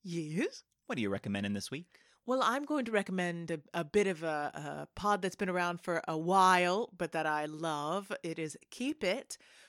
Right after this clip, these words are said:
Speaker 1: which is, uh, under the Crooked Media umbrella. So any of our listeners who are Crooked Media fans will already know this one. The Crooked Media is the, uh, Pod Save America guys. Um, but this is their culture podcast. So it's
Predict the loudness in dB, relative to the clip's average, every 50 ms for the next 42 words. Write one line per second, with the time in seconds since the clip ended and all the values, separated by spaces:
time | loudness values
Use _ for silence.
0 | _ _ -8 -6 -6 -4 -4 -4 -4 -4 -6 -6 -6 -4 -2 -2 -2 -2 -4 -6
1 | -8 -8 -8 -6 -6 -6 -8 -4 -4 -4 -2 -2 -2 -2 0 0 0 2 0 0
2 | 0 0 -2 -4 -4 -4 -4 -4 -4 -4 -4 -4 -6 -4 -4 -4 -4 -4 -4 -4
3 | -4 -4 -4 -4 -6 -8 -8 -10 -12 -10 -8 -8 -8 -8 -10 -12 -14 -14 -14 -12
4 | -10 -8 -8 -6 -4 -4 -4 -2 -2 -4 -4 -4 -6 -6 -6 -6 -8 -6 -4 -2
5 | -2 -2 -2 -4 -4 -4 -4 -4 -4 -4 -4 -2 -2 -2 -2 -4 -6 -8 -6 -6
6 | -4 -4 -2 -2 -2 -4 -4 -4 -6 -6 -6 -8 -10 -6 -4 -4 -4 -4 -6 -8
7 | -10 -10 -8 -6 -6 -6 -8 -8 -10 -8 -6 -6 -6 -6 -8 -12 -14 -18 -20 -20
8 | -20 -8 -2 0 0 0 0 -2 -4 -6 -4 -2 -2 -2 -2 -2 -2 -2 -2 -4
9 | -4 -4 -4 -4 -4 -2 -2 -2 -2 -4 -6 _ -4 -2 -2 -2 -4 -6 -10 -12
10 | -10 -8 -8 -8 -8 -8 -10 -12 -16 -20 -20 -20 -20 -20 -20 _ -4 -2 2 2
11 | 4 4 2 2 0 -2 -2 -2 -4 -4